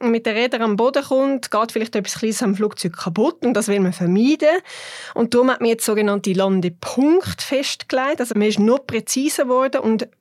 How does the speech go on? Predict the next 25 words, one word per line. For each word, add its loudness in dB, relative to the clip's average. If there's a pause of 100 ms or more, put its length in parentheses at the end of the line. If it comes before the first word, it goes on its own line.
(160)
beide 0
Seiten -2
haben 0
quasi -2
genau 0
gesagt, -4 (540)
was 0
sie 2
am 2
Schluss -2
wollen 0
erreichen -2 (320)
und 0
wo 4
man 2
sich -4
jemanden -2
könnte -2
finden. 0 (920)
Und -4
jetzt -4
tauscht 0
vermutlich 0
in -2
dieser -2